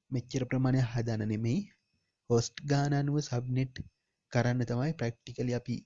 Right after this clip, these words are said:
නෙට්වර්ක් කරද්දී ඕන වෙන්නේ. හොස්ට් ගාන අනුව තීරණය කරන්න. සබ්නෙට් ප්‍රමාණය අනුව නෙමෙයි.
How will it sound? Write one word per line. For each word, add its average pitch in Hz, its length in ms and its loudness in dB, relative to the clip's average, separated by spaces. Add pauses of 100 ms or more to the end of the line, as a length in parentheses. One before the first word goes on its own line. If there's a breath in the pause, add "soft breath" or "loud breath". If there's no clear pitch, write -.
(180)
නෙට්වර්ක් 113 520 -2
කරද්දී 120 600 0 (100)
ඕන 120 240 0
වෙන්නේ. 117 460 -2 (600)
හොස්ට් 120 240 2
ගාන 135 220 4
අනුව 139 260 4
තීරණය 104 400 0
කරන්න. 92 300 -8 (240)
සබ්නෙට් 113 440 -4 (160)
ප්‍රමාණය 123 480 0
අනුව 127 260 2
නෙමෙයි. 101 300 -4